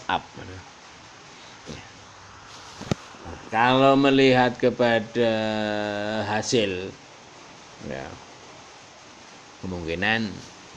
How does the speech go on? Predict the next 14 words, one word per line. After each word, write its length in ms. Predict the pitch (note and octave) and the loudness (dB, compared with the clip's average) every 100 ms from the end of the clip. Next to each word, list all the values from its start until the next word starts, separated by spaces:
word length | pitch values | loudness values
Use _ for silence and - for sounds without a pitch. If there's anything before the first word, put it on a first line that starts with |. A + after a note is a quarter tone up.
| - - - - - - E2 | -20 -20 -20 -20 -20 -10 -6
lebih, 400 | E2+ F#2+ E2+ - - - - - - - - - | -4 -2 -2 -4 -12 -20 -20 -20 -20 -20 -18 -16
ya, 120 | - - - G2 G2+ E2 | -16 -18 -18 -18 -16 -10
eh, 460 | G2+ G2 G2 G2 G2 F#2+ | -6 -4 -4 -4 -6 -6
baik, 320 | E2+ A2 A#2+ - - - - | -2 0 -2 -8 -20 -20 -8
baik 220 | D#2 E2+ | -6 -6
close 300 | D#2 E2 - | -6 -6 -6
up. 160 | - C#2 - - - - - - - - - - - - - | -6 -8 -10 -20 -20 -20 -20 -20 -20 -18 -18 -18 -20 -12 -6
Karena 160 | G2+ | -2
tujuannya 560 | G#2 F#2+ G#2 F#2 G2 A2+ A#2+ | -2 0 0 0 0 -2 0
kan 160 | A2+ | -2
nanti 520 | F#2+ G2 A#2 B2 A2 F2+ | -2 -4 -2 -2 -4 -8
sebenarnya 560 | F#2+ F#2 E2 E2+ E2+ | -10 -8 -8 -8 -10
siwakan 640 | G2+ G#2 E2+ D2+ - E2+ F2+ | -8 -6 -4 -4 -4 -6 -6
ini 360 | E2+ E2 G2 | -10 -8 -8